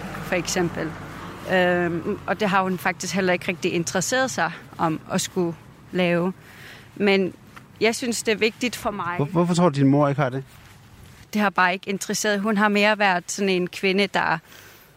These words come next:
Speaker 1: skulle være fin og skulle bruge, ja, øh, lidt lede den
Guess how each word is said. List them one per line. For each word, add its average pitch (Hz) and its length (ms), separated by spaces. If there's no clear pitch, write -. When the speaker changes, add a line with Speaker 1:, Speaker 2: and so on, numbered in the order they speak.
Speaker 1:
skulle 196 300
være 175 180
fin 190 520
og 170 100
skulle 170 360
bruge, 175 400
ja, - 160
øh, 156 280
lidt 226 240
lede 220 340
den 180 320